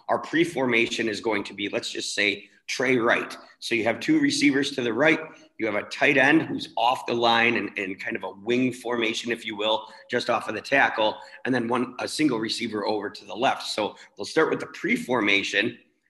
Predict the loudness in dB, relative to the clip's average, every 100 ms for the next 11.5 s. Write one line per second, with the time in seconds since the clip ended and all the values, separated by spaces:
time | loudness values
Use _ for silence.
0 | -6 -2 2 2 0 -2 0 2 2 0
1 | -8 _ _ _ -4 2 2 2 -2 -8
2 | -20 -20 -4 0 2 2 0 -2 -2 2
3 | 4 4 2 0 0 0 -2 -6 -2 0
4 | -2 -2 -2 0 0 4 4 4 0 -10
5 | -16 _ _ _ -8 -4 -2 -2 -4 -4
6 | -4 -4 -2 0 0 -2 0 0 0 0
7 | 0 -2 -2 0 0 0 -4 2 4 4
8 | 4 4 2 -12 _ _ -6 -2 2 2
9 | 0 -2 -2 0 -2 0 0 -2 -2 -2
10 | 0 2 -2 -6 -10 -8 -8 -4 -2 -2
11 | -2 -4 0 0 -2